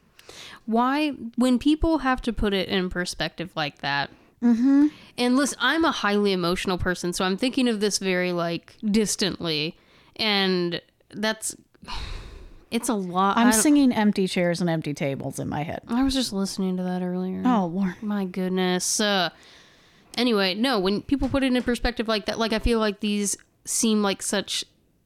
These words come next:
Speaker 1: senseless acts. Like, you can't fathom it. I don't know.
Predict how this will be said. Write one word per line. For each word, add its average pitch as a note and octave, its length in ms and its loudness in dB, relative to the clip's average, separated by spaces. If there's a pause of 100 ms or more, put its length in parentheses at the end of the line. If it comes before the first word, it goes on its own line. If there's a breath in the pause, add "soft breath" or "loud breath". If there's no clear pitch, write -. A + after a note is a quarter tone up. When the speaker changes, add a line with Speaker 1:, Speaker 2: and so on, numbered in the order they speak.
(280)
Speaker 1:
senseless A3 600 0
acts. G3 260 -2
Like, A3 140 -2
you A3+ 80 4
can't G#3+ 300 0
fathom G3 360 0
it. F3 200 -2
I A#3+ 80 2
don't B3 160 0
know. F3+ 260 -4